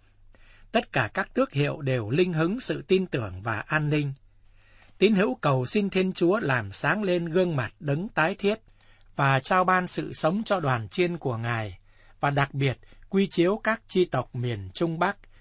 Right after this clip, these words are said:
trước kia là vương quốc tách rời khỏi Israel, đã bị quân xâm lăng Assyri xóa sổ. Lạy mục tử nhà Israel,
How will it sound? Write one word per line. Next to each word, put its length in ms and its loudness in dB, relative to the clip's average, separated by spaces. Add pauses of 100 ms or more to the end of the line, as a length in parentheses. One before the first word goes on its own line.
(100)
trước 260 2
kia 160 2
là 180 0
vương 260 0
quốc 320 0
tách 180 -2
rời 280 -2
khỏi 320 -6
Israel, 640 0 (340)
đã 140 2
bị 280 -2
quân 200 2
xâm 260 -4
lăng 340 0
Assyri 640 -2
xóa 260 0
sổ. 420 -8 (1080)
Lạy 240 4
mục 260 0
tử 200 -4
nhà 300 -2
Israel, 760 0